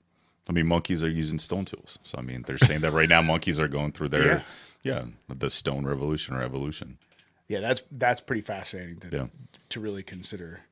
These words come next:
Speaker 2: all of that. Um, I did wanna ask you, 'cause you mentioned, so you're from Ukraine.
Speaker 1: Right.
Speaker 2: You moved here when you were ten. How,
Speaker 1: Yeah.
Speaker 2: how many, do you have, do you have, like, a whole lot of memories of
Speaker 1: I
Speaker 2: before
Speaker 1: do.
Speaker 2: you came over?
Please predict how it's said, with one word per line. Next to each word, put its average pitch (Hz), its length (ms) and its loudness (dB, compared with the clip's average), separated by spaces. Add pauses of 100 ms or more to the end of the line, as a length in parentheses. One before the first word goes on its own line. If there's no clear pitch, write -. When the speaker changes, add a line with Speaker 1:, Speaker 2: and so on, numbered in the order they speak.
(580)
Speaker 2:
all 90 200 -10
of 85 60 -20
that. 87 320 -14 (180)
Um, 92 440 -12 (480)
I 147 120 8
did 277 200 8
wanna 151 160 10
ask 127 200 4
you, 131 140 8
'cause 156 140 0
you 175 80 2
mentioned, 156 400 2
so - 160 2
you're 131 160 4
from 139 400 2 (220)
Ukraine. 107 420 -6 (100)
Speaker 1:
Right. 127 180 -2
Speaker 2:
You 131 60 0
moved 135 160 4
here 131 80 2
when 123 120 2
you 117 60 4
were 113 60 2
ten. 113 320 0
How, - 160 -4
Speaker 1:
Yeah. 151 100 2
Speaker 2:
how 165 140 -2
many, 175 140 0
do 175 60 -2
you 180 80 6
have, 160 220 4
do 170 80 -10
you 202 60 0
have, 196 120 2
like, 202 100 -2
a 185 60 0
whole 196 100 2
lot 190 120 4
of 170 60 2
memories 185 440 4
of 123 340 2 (240)
Speaker 1:
I 135 40 2
Speaker 2:
before 131 200 12
Speaker 1:
do. 165 40 6
Speaker 2:
you 165 80 4
came 156 200 6
over? 175 280 2